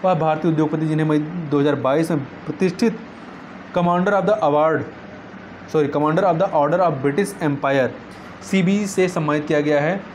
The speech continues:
पीरामल समूह के अजय पीरामल को सात अप्रैल दो हज़ार बाईस को तत्कालीन उपराष्ट्रपति एम वेंकैया नायडू ने किसे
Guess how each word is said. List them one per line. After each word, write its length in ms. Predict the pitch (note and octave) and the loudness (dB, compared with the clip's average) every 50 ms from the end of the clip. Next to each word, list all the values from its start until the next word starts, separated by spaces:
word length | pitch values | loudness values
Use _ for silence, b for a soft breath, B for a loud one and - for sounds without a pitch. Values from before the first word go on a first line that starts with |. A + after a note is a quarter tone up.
| - - - - - | -18 -18 -14 -4 0
पीरामल 380 | E3 E3 E3 E3+ E3+ E3+ E3+ | 2 2 4 2 2 0 -2
समूह 300 | D3+ - D#3 D3+ D#3 D#3 | 0 0 0 0 0 0
के 120 | D3+ G3+ - - - | -2 -2 -4 -2 0
अजय 220 | D3+ C#3+ D3+ D#3 | 0 2 2 0
पीरामल 440 | D#3 D3 C#3+ C#3 C#3 C3 C3+ C3+ C3+ | 0 0 0 0 0 0 0 -2 -2
को 120 | C3+ D#3 | -2 -4
सात 240 | D3 - C#3+ C#3 C#3+ | -2 0 0 0 0
अप्रैल 220 | C#3+ C3+ C#3+ C#3 C3+ | 0 -2 -2 -4 -2
दो 40 | |
हज़ार 140 | C#3 C#3 C3 | 0 0 0
बाईस 260 | B2 C#3 C#3+ D3+ D3+ | 2 2 0 0 0
को 80 | - D#3+ | -2 -4
तत्कालीन 360 | D3+ D3 D3+ - C3+ C#3 D3+ | -4 -4 -2 0 0 0 0
उपराष्ट्रपति 440 | D3+ D3 C#3+ C#3 C3+ C3+ - C#3 D3+ | -2 0 0 0 0 -2 -4 -6 -6
एम 60 | D#3+ | -4
वेंकैया 540 | E3 D#3 D3 C#3+ C#3+ C#3 - C#3+ C#3 C#3 C3+ | -4 -4 -2 -2 -4 -4 -2 0 0 0 0
नायडू 320 | C3 C3+ C#3+ D3+ E3+ F3+ | 0 0 0 2 2 2
ने 100 | F3+ F3+ | 2 0
किसे 320 | F3 - E3+ D3+ - F3+ | -2 -4 -4 -4 -2 -4